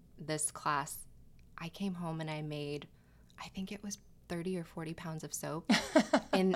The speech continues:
Speaker 1: in that same day that I took the class.
Speaker 2: You were s-, because you were so excited.
Speaker 1: I was so excited. And I started
Speaker 2: Mm.
Speaker 1: giving them to people. And every person that tried our soap, my soap at the time, um,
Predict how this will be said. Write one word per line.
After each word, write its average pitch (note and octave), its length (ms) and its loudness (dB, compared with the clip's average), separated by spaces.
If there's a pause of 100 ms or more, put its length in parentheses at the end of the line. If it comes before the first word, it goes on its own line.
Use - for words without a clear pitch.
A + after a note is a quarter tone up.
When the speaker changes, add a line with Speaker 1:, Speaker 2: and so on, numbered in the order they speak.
Speaker 1:
in G3 160 10
that F3+ 220 6
same F3+ 280 0
day D#3+ 160 -2
that D#3 120 -2
I D3 80 -2
took - 220 -8
the - 60 -10
class. - 400 -6
Speaker 2:
You G#3+ 140 8
were G3+ 80 6
s-, G3+ 180 0
because G3+ 280 4
you F3 60 0
were F3 80 0
so E3+ 140 0
excited. E3 340 -2
Speaker 1:
I E3 80 4
was D#3+ 140 2
so F3 140 2
excited. E3+ 640 -4
And F3+ 100 0
I E3 80 2
started F3 320 0
Speaker 2:
Mm. E3 40 -6
Speaker 1:
giving E3+ 280 0
them D#3+ 140 0
to D#3+ 60 -6
people. D3 520 -4 (140)
And D#3+ 440 0 (560)
every F3+ 300 2
person F3+ 480 -2
that - 100 -4
tried D#3+ 240 -2
our D#3+ 120 -2
soap, E3+ 460 -2 (260)
my D#3+ 140 -4
soap D3 340 -6 (260)
at D#3+ 100 -8
the - 60 -6
time, D3 420 -4 (140)
um, D#3 560 -2